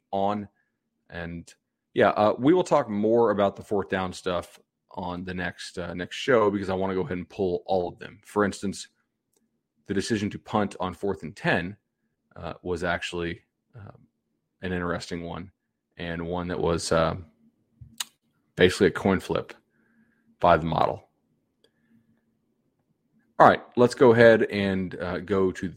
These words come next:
defensive side of the football here. This is gonna be a little bit, little bit shorter. First,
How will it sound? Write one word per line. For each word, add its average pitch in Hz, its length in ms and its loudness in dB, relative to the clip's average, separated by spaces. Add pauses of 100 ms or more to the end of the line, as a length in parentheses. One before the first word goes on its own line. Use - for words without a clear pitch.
defensive 110 420 -4
side 87 360 -4
of 82 140 -10
the - 80 -14
football 87 460 -6
here. 87 360 -6 (380)
This - 140 -10
is 127 100 -6
gonna 131 140 2
be 117 100 4
a 107 80 4
little 104 380 6
bit, 92 320 2 (640)
little 117 240 4
bit 98 140 2
shorter. - 340 -12 (920)
First, 175 400 0